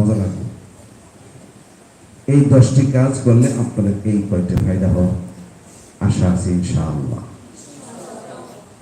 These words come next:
এরপরে দশটি কাজ সঠিকভাবে আঞ্জাম দেওয়ার পরে যদি কেউ পড়া না করেন, দয়া করে হুজুরের কাছে কইেন, গার্জেনের কাছে কইলে কিতাবখানা বলতে দিতে, কান বাদ দিবেন, খামাখা সময় নষ্ট করবেন না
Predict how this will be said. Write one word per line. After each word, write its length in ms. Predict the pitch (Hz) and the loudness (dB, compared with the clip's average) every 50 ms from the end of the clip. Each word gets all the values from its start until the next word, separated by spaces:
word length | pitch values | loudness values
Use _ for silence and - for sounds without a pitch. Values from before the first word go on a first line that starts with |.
| - - - - 208 262 | -20 -10 -4 0 2 2
এরপরে 360 | 277 277 269 262 262 254 233 214 196 220 | 2 4 4 4 4 6 6 4 4 2
দশটি 240 | 214 - - 214 202 226 | 0 0 0 -2 -2 0
কাজ 100 | 214 - - - | 0 0 2 4
সঠিকভাবে 480 | - - - 240 247 - 220 226 226 208 - 190 | 4 4 4 4 2 2 0 0 0 -2 -2 -2
আঞ্জাম 260 | 185 185 180 185 180 180 | -2 0 2 2 2 4
দেওয়ার 200 | 180 175 175 170 - - | 4 4 6 6 4 4
পরে 140 | 156 156 165 165 | 4 4 4 4
যদি 120 | 190 180 190 180 | 2 2 0 2
কেউ 120 | 190 175 - 147 | 2 2 4 2
পড়া 180 | 147 143 135 135 143 | 2 0 0 0 0
না 60 | 151 147 - | -2 -2 -2
করেন, 220 | 131 117 107 101 90 90 90 - - - - - - - - - - - - 120 | -2 -2 -2 -4 -6 -6 -8 -10 -14 -20 -20 -20 -20 -20 -20 -20 -20 -12 -6 -4
দয়া 180 | 135 151 151 147 | -2 -2 -2 0
করে 160 | 127 123 123 120 120 | 0 2 4 6 6
হুজুরের 480 | 135 131 135 143 127 117 117 120 117 117 123 | 6 4 4 2 2 4 2 2 2 0 0
কাছে 180 | 127 120 135 143 143 | -2 -2 -2 -2 -4
কইেন, 280 | 156 160 147 143 143 - 240 - - - - - - - - - - - - 104 | -4 -4 -2 -2 0 -2 -2 -4 -6 -10 -14 -18 -20 -20 -20 -20 -20 -12 -6 0
গার্জেনের 360 | 113 117 117 117 123 123 117 | 2 2 4 4 4 4 4
কাছে 140 | 120 120 113 117 | 4 2 2 4
কইলে 180 | 131 139 117 110 - | 4 4 2 2 2
কিতাবখানা 380 | 131 - 123 117 - 104 92 92 92 | 0 -2 -2 -2 0 -2 -2 -2 -4
বলতে 160 | 92 - - | -4 -6 -6
দিতে, 140 | 90 90 101 - 110 | -6 -8 -8 -6 -2
কান 120 | 117 113 110 104 | 0 2 2 2
বাদ 100 | 98 - - | 0 0 -2
দিবেন, 260 | - - - 95 - - - - - - - - | -2 -2 -4 -6 -10 -12 -14 -18 -20 -20 -10 -4
খামাখা 260 | - 127 127 117 104 101 | -2 0 0 0 0 0
সময় 140 | 117 110 110 110 | 0 2 2 2
নষ্ট 140 | 107 - 95 90 | 2 0 -2 -2
করবেন 220 | 90 87 87 87 90 | -2 -2 -2 -2 -4
না 40 | - | -6